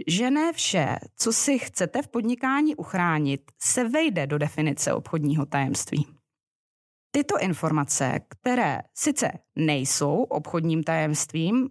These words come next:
ale chceme je chránit, se většinou označují jako důvěrné informace. Můžete si je ale nazvat i jakkoliv jinak. Například tajné informace nebo chráněné informace.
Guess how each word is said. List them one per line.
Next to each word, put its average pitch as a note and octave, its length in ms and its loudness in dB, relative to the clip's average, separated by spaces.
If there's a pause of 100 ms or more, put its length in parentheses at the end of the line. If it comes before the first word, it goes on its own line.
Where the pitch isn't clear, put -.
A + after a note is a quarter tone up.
ale F#3+ 200 2
chceme D4 340 0
je D4 120 0
chránit, D3 760 0 (180)
se F3+ 220 2
většinou A#3 460 0
označují G3 720 -2
jako G3 520 0
důvěrné D#3 760 0
informace. C#3+ 640 0 (1300)
Můžete A3 420 0
si B3 140 -2
je A#3+ 120 2
ale A3 260 2
nazvat F#3+ 400 0
i F#3+ 80 -2
jakkoliv F#3 440 -2
jinak. E3 320 0 (760)
Například D#3+ 640 0 (520)
tajné F3+ 420 0
informace C#3+ 680 -2 (460)
nebo E3+ 280 2 (320)
chráněné F#3 600 2
informace. C#3 680 0